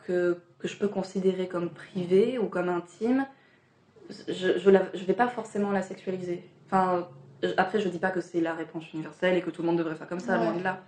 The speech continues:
Speaker 1: Mais je sais que, en ce qui me concerne, enfin, cet atelier notamment, il m'a permis de faire ça. Il m'a permis de, bah, littéralement de reprendre en main ma vulve, mais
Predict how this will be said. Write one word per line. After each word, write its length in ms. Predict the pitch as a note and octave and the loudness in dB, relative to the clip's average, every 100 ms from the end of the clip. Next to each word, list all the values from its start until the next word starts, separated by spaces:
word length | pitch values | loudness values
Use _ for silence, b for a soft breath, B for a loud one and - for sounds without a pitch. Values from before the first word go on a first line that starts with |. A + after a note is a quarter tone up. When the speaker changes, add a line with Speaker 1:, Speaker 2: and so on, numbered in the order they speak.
| b b b - | b b b 0
Speaker 1:
Mais 140 | F3 | 0
je 100 | E3+ | 0
sais 220 | E3+ A3 | 2 2
que, 480 | A3 F3+ F3 E3+ E3+ E3 | 2 0 0 2 0 -2
en 40 | |
ce 80 | - | -8
qui 80 | F3+ | -8
me 60 | |
concerne, 540 | F3 F3 - F#3+ A3+ A#3 - _ _ _ _ - - | -6 -8 0 0 0 -6 -16 _ _ _ _ -20 -6
enfin, 140 | F#3 | -2
cet 240 | E3+ G#3 G3+ | 0 2 2
atelier 360 | G3+ G3 F#3+ | 4 4 4
notamment, 300 | A3 F3 F3+ | 2 0 -2
il 80 | G#3+ | -2
m'a 80 | F3+ | -2
permis 220 | F#3 G3 | -2 -4
de 80 | F#3 | -4
faire 160 | F#3+ - | -8 -10
ça. 240 | F#3 F#3+ - - - | -12 -12 -16 -8 2
Il 80 | |
m'a 100 | F#3 | 2
permis 320 | F#3 F#3+ G3+ G3 | 4 4 4 2
de, 240 | F3 E3+ b b b b _ - - - | 2 2 b b b b _ -20 -10 6
bah, 140 | D3 | 8
littéralement 680 | F#3 A#3+ - D#4 C#4+ C4 C4 | 8 6 8 6 6 4 4
de 100 | G#3 | 8
reprendre 440 | G3 A3 A3 A3 G3 | 12 12 12 0 4
en 100 | G3 | 6
main 120 | G3 | 6
ma 140 | F3+ F3 | 6 2
vulve, 400 | G#3+ D#4+ C4 F3+ b b b b | 6 6 6 0 b b b b
mais 600 | F#3+ F#3 F#3+ G3+ C4 D#4 | 0 4 8 8 6 0